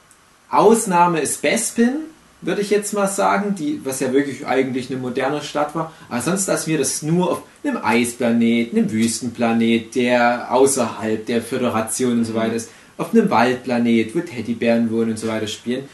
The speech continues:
Speaker 1: Da kann man
Speaker 2: Einem
Speaker 1: sich das ja
Speaker 2: Mond.
Speaker 1: erklären. Oder der,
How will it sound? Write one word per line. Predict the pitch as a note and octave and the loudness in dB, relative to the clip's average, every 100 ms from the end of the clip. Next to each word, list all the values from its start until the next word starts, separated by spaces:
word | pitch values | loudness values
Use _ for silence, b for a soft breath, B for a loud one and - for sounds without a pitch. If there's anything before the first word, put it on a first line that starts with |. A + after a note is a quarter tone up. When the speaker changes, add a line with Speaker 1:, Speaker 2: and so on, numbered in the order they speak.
| B B - | B B -12
Speaker 1:
Da | B2 | -10
kann | B2 - F3+ | -2 2 6
man | F#3+ | 6
Speaker 2:
Einem | F#3+ | 6
Speaker 1:
sich | F#3 G#3 | 2 4
das | E3+ D3+ | 6 8
ja | D#3+ | 8
Speaker 2:
Mond. | D#3+ | 6
Speaker 1:
erklären. | - A#3 A#3 C#3+ B2+ C3 | 4 6 6 8 6 4
Oder | C3 | 0
der, | B2 C3+ C3 | 2 4 4